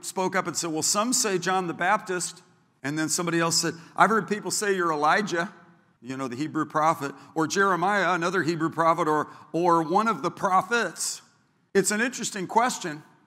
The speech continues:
Back after World War One and World War Two, my wife and I lived in England after Bible school in nineteen eighty in Liverpool and, and Stoke-on-Trent, and we saw the bombed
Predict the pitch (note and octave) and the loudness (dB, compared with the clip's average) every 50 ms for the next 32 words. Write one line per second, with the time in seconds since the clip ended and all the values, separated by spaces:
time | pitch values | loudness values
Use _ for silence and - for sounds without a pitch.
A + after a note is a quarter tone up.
0 | _ _ - F#3 G3 A3 G#3 - - - - - - - F#3+ G3+ F#3+ - G3 F#3 | _ _ 0 4 4 4 4 2 -2 -10 -20 -6 2 4 4 4 4 2 0 -2
1 | F3+ F3+ G3 G3+ G3 F#3+ F#3 E3+ F3+ F3+ F3 E3+ E3 F3+ F#3+ F#3+ F#3 F3 E3+ E3 | 0 2 2 2 2 2 0 0 0 -2 -2 0 0 0 0 0 -2 -4 -2 -2
2 | F#3+ F#3+ F3+ E3 D3 D#3+ D#3+ D#3 D#3 - F#3+ G3 F#3+ F3+ D#3 D3+ C#3+ - D3+ D3 | -2 -2 -2 -2 -2 -4 -4 -4 -4 -4 -2 0 0 0 -2 -4 -6 -10 -8 -6
3 | D3+ D#3 D#3 E3 F#3 G3+ F#3+ G3 F#3 E3 D#3+ D#3 E3 F3 E3 C#3+ D#3+ D#3 D3+ D3+ | -4 -2 0 2 2 2 0 0 -2 -2 -2 0 -2 -4 -4 -4 -6 -6 -8 -8
4 | D3+ D#3 G3 F#3+ G3 G3 E3+ D#3+ D3 C#3 C#3+ C#3 C#3 D3 C#3 A#2 D3+ D#3 E3 D#3+ | -10 -6 -6 -4 -4 -2 -2 -4 -2 -2 -2 -4 -4 -6 -6 -4 -2 -2 -2 -2
5 | E3 - - - - D3+ C#3 C3+ B2+ A#2+ - - - _ _ _ _ _ _ _ | -4 -6 -8 -8 -6 -6 -6 -6 -6 -8 -10 -14 -20 _ _ _ _ _ _ _
6 | _ - C#3 C#3+ C#3+ D3 D3+ D3+ D3 - - D#3 D3 C#3+ C#3 C3 C3 C3 - E3 | _ -10 -8 -6 -4 -4 -4 -4 -6 -8 -10 -8 -8 -6 -6 -6 -6 -4 -2 -2
7 | F3 F#3 F#3 D3+ C3+ A#2 A#2 - - - - C3 C3 D3+ E3 D#3+ F3 E3 - E3+ | 0 0 0 -2 -6 -8 -10 -16 -20 -20 -14 -8 -6 -4 -2 -2 -4 -4 -4 -4
8 | E3+ E3 E3 E3 D#3 C3+ A#2+ A#2+ B2 B2 - B2+ C3 A#2+ - - - D#3 D3+ - | -4 -2 -4 -4 -6 -6 -8 -10 -10 -12 -12 -12 -12 -10 -10 -8 -6 -6 -6 -6
9 | D#3+ D3+ C#3 C3 - - D#3 D3 D3+ D3+ - - C#3 - - A#2+ - - - _ | -10 -12 -12 -12 -10 -8 -8 -8 -8 -8 -10 -12 -12 -12 -10 -12 -14 -18 -20 _
10 | _ _ _ - D3 D3 C3+ - E3+ E3 E3+ F3 E3 C3+ D3+ C3+ A2+ - D#3 D3 | _ _ _ -6 -4 -4 -2 -2 0 0 2 0 0 -2 -4 -8 -4 -2 -2 0
11 | D3+ D#3 D3+ D3+ D3+ D3+ C#3+ - | 0 -2 -2 -4 -6 -8 -10 -14